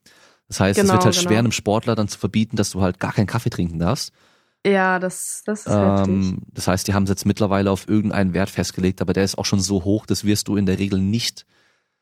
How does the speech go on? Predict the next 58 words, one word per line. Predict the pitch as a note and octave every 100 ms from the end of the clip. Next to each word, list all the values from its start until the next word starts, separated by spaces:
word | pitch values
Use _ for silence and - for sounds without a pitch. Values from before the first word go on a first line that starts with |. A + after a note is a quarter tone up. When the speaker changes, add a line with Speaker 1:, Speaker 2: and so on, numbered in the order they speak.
| _ _ _
Speaker 1:
nicht | A#2 -
machen, | G#2 G#2+ B2+ A2+
weil | G#2 G2+
Speaker 2:
Okay. |
Speaker 1:
du | G#2+
halt | G2+
schon | G2+
so | G#2
starke | - G#2 G2+
Nebenwirkungen | G2 A2 F#2 F#2 E2+
hast. | F2 - _ _ _ _ _ _ _ _ -
Speaker 2:
Hm. | G#3+ G3 F#3+ F#2
Speaker 1:
Ja, | F2 F#2
also | F2+ F#2
wenn | G2
du | G2
jetzt | - - - G2 - _ _
zwei | - F#2+ A#2+
so | A#2+
Shots | A#2+ -
trinken | - A#2+ A#2+
würdest, | A#2+ C#3+ - - _ _ _ _ _ _ _ -
dann | G2+ G2 F#2+ - - _
würdest | G#2+ A2 G#2
du | A2+
schon | A#2
nochmal | A2+ A2
mehr | A2 A2
merken | G2 G2 B2+ G#2
wahrscheinlich, | F#2 - F#2 G#2+ A#2 F#2
aber | F2+ F#2
du | G2
würdest | G2+
halt | F#2+
auf | G2+
jeden | G#2+
Speaker 2:
Ja. | G#2
Speaker 1:
Fall | G#2
so |
ein | A2
bisschen | -
anfangen | G#2+ A2+
zu | A#2+
zittern | - G2+ G2+ F#2+
und | F#2+
sowas. | G2 F#2 F#2+ F#2 - _ _ _ _
Und | F#2
wenn | F#2
du | G2
halt | G2+
dann | G2+
eben | F#2+ G2+ F#2+
drei | - F#2 G#2
oder | G2+
vier | - C3+
trinkst | - C3 B2
auf | A#2
einmal, | - A2 A2 A2